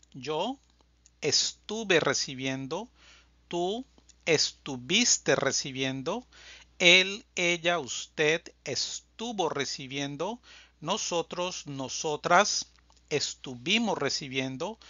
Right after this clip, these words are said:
vosotros, vosotras estuvisteis recibiendo, ellos, ellas, ustedes estuvieron recibiendo. Continuamos con el imperfecto progresivo.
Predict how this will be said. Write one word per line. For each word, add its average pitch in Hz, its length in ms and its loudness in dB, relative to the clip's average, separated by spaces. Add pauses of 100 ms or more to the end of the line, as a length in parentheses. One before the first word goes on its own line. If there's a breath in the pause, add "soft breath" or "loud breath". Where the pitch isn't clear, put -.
(320 loud breath)
vosotros, 180 880 -4
vosotras 151 960 4 (220)
estuvisteis 139 1400 0
recibiendo, 135 800 -4 (520 loud breath)
ellos, 190 720 4
ellas, 143 580 0
ustedes 151 840 0 (220)
estuvieron 156 1000 -2
recibiendo. 123 760 -6 (760 soft breath)
Continuamos 214 540 0
con - 160 -4
el 156 100 -2
imperfecto 151 640 -4
progresivo. 127 800 -6